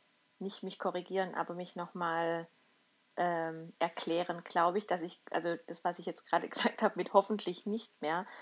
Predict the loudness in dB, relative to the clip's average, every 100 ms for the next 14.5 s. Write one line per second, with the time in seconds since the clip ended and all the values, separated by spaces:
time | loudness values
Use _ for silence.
0 | -16 -20 -20 _ _ 4 6 6 0 0
1 | 0 0 0 0 -2 0 0 0 -2 0
2 | 0 -2 2 2 2 0 -6 -4 -6 -6
3 | -10 -18 -20 _ _ _ _ _ _ -4
4 | -2 -2 -2 -2 -2 4 4 6 4 2
5 | 2 2 2 -2 -2 2 2 2 0 -2
6 | -2 -8 -4 -2 -2 -4 -8 0 2 4
7 | 2 0 -8 -2 -2 -4 -8 2 4 4
8 | 2 -4 -12 -6 -4 -4 -2 -2 -2 -4
9 | -6 -6 -6 -6 0 0 0 -8 -12 _
10 | -20 -20 -20 -20 _ 0 0 2 2 2
11 | 2 2 4 0 0 -4 -4 -4 -4 -4
12 | -4 -4 -2 -2 -2 -6 -6 -6 -4 -4
13 | -6 -12 -6 -6 -4 -8 -4 -4 -4 -8
14 | 0 0 0 -2